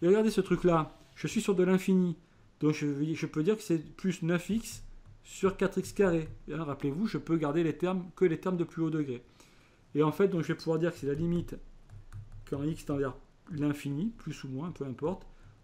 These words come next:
de quatre x moins cinq plus neuf sur quatre x, parce que je peux simplifier par x. Et ce truc-là, <clears throat> ben, quand x devient grand, ça s'approche de zéro.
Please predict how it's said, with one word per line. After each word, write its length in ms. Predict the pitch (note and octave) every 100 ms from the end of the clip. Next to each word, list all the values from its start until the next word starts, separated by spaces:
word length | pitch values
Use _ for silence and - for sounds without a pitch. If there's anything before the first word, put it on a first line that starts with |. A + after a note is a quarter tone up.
| -
de 120 | C3+
quatre 340 | C3+ G3 G3
x 360 | G3 F#3 - D3 C#3+
moins 400 | D3 D3 E3 E3+
cinq 480 | - D3+ E3 G3 - _ - - - _ _ _ _ _ _ _ _
plus 540 | - F3 A3 A3+ - - - - - -
neuf 320 | D3+ D#3 G3+ G3+
sur 200 | F#3+ -
quatre 280 | F#3 F3+
x, 240 | E3+ - -
parce 120 | -
que 80 | -
je 80 | B2+
peux 100 | C#3+
simplifier 320 | C#3 - D#3
par 200 | C#3+ C#3+
x. 200 | B2 - - _ _ _ - _ -
Et 60 |
ce 140 | C#3 G3+
truc-là, 640 | G3+ G#3 D#3+ E3+ - -
<clears throat> 1160 | - A#3+ A3+ F#3+ - - - - - - - -
ben, 120 | D3
quand 140 | - F3
x 140 | F3+
devient 300 | F3 E3 E3
grand, 380 | C#3+ C#3+ F#3 A3+ - - -
ça 160 | - D#3+
s'approche 360 | D3+ - F3
de 80 | D#3+
zéro. 440 | D3+ D#3 D3+ D3+